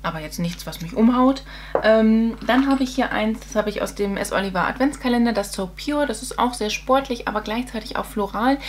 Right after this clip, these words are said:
Das mag ich vom Duft recht gerne, weil das halt auch so pudrig ist. Ja, das ist sehr, sehr dezent und macht halt bei mir auch keine Kopfschmerzen. Und das mag ich dann ganz gerne.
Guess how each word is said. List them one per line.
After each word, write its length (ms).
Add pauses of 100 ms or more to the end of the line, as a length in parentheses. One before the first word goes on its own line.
(160)
Das 140
mag 180
ich 100
vom 140
Duft 240
recht 220
gerne, 320
weil 100
das 160
halt 140
auch 40
so 120
pudrig 580
ist. 260 (1600)
Ja, 160 (160)
das 160
ist 100
sehr, 160
sehr 140
dezent 400
und 100
macht 200
halt 120
bei 80
mir 180
auch 120
keine 200
Kopfschmerzen. 800
Und 160
das 140
mag 180
ich 80
dann 160
ganz 220
gerne. 300